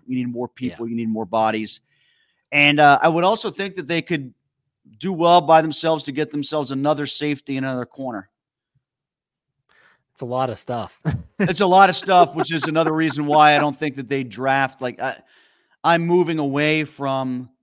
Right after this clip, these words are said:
Speaker 1: the first or second round quarterback. Like, if you get a first round quarterback, it's to replace Kenny Pickett,
Speaker 2: Right.
Speaker 1: which I don't think they're gonna do.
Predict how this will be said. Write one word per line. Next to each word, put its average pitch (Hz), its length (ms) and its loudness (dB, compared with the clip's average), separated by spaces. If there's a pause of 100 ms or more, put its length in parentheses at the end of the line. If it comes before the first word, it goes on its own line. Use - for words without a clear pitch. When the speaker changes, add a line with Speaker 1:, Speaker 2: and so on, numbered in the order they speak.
(280)
Speaker 1:
the 123 140 -12
first 143 420 -10
or 123 60 -12
second 135 320 -10
round 113 260 -8
quarterback. 104 640 -10
Like, 117 140 -10
if 135 80 -8
you 214 80 -6
get 202 120 0
a 170 40 -4
first 170 320 -6
round 139 200 -2
quarterback, 123 540 -4
it's 127 120 -12
to 120 100 -18
replace 110 440 -10
Kenny 98 220 -10
Pickett, 78 400 -14 (380)
Speaker 2:
Right. 104 240 -12
Speaker 1:
which 143 160 -4
I 143 60 2
don't 139 140 -2
think 135 180 -8
they're 120 100 -8
gonna 110 160 -6
do. 107 340 -6